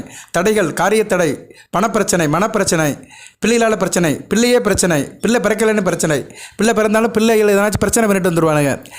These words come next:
இது மாதிரி சில இதெல்லாம் கொடுப்பாரு. ராகு வந்து எப்பயுமே ஆடை விட்டு அடிப்பாரு. ராகு வந்து அப்படித்தான்,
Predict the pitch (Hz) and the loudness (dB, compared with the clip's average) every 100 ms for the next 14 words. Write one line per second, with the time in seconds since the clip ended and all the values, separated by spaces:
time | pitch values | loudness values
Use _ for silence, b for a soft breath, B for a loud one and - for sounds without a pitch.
0 | B 202 233 240 233 214 185 185 202 202 | B -2 2 2 2 0 0 0 0 0
1 | 175 170 135 B B B 170 220 262 247 | -2 0 -2 B B B 0 2 2 0
2 | 240 220 233 208 214 214 208 175 160 143 | 0 0 0 0 0 0 0 -2 0 -2
3 | - - _ - - _ _ - 175 233 | -4 -14 _ -20 -20 _ _ -2 0 2
4 | 220 208 175 175 165 | 2 0 0 -2 -2